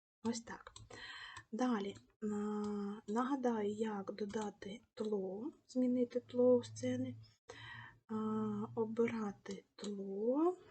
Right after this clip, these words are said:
і обрати те тло, яке вам більше вподоб-, до вподоби. Наприклад, нехай це буде ось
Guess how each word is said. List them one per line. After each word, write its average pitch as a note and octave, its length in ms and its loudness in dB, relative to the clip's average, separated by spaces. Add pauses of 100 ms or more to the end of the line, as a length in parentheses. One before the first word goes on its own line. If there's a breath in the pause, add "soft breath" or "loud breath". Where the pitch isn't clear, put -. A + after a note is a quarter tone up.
(640 loud breath)
і C4+ 300 0
обрати A#3+ 680 -2
те A3 140 -4
тло, C4+ 440 2
яке C4 580 2
вам A3+ 220 -2
більше A#3 380 -2
вподоб-, - 580 -6 (160)
до G#3+ 120 -2
вподоби. G#3+ 800 0 (1800 loud breath)
Наприклад, C#4+ 680 2
нехай A#3 560 2
це B3 280 0
буде A#3 360 6
ось G#3 520 -2